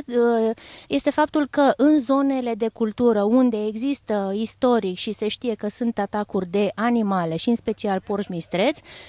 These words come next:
clar soiurile aristate sunt preferate pentru că îi împiedică pe, <laughs> pe, uh, porci să le, să le atace, să le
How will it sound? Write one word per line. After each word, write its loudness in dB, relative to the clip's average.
clar 2
soiurile 2
aristate -2
sunt -2
preferate -2
pentru -2
că 0
îi 4
împiedică 0
pe, 0
<laughs> -18
pe, -4
uh, -4
porci -2
să -6
le, 0
să -4
le -2
atace, -8
să -10
le -6